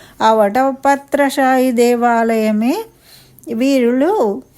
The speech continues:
వెళ్ళవలసిన నందభవనం అయిపోయింది. అయితే ఈ విధంగా అందరూ నిర్ణయించుకొని ఇంకేంటి అందరూ కలిసిండ్రు. ఎంతమందట? ఐదు లక్షల గోపికలు ఉన్నారట.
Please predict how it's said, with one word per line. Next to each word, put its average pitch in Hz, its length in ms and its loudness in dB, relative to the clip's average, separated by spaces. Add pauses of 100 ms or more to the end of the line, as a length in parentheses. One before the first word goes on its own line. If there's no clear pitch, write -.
(120)
వెళ్ళవలసిన 240 880 0
నందభవనం 220 920 -2
అయిపోయింది. 175 640 -6 (640)
అయితే 277 580 2
ఈ 254 40 0
విధంగా 247 480 0
అందరూ 233 720 2
నిర్ణయించుకొని 220 1120 -2 (460)
ఇంకేంటి 220 760 0 (200)
అందరూ 208 400 0
కలిసిండ్రు. 214 800 -2 (440)
ఎంతమందట? 240 760 0 (260)
ఐదు 233 420 -2
లక్షల 240 640 -2
గోపికలు 208 720 -4
ఉన్నారట. 202 580 -4